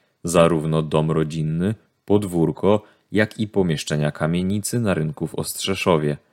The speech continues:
Nigdzie jednak nie ujawniono żadnych śladów świadczących o tym, by mogło w tych miejscach dojść do zabójstwa lub choćby nieszczęśliwego wypadku.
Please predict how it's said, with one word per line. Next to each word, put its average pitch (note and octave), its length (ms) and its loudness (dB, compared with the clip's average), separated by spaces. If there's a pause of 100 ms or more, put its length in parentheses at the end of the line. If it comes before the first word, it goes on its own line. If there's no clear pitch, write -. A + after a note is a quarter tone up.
(460)
Nigdzie G2+ 480 2
jednak F#2+ 500 0
nie G#2+ 180 -2
ujawniono G#2 720 2
żadnych G#2 540 0
śladów E2+ 500 0
świadczących - 800 -6
o - 60 4
tym, E2+ 240 -2 (420)
by G#2 220 6
mogło G#2+ 420 4
w - 100 -16
tych - 220 -4
miejscach D#2+ 540 -2
dojść D#2+ 480 -2
do F#2 160 -2
zabójstwa G2+ 720 2 (260)
lub B2 200 -2
choćby A#2+ 480 4 (220)
nieszczęśliwego E2 1000 0
wypadku. D2+ 640 0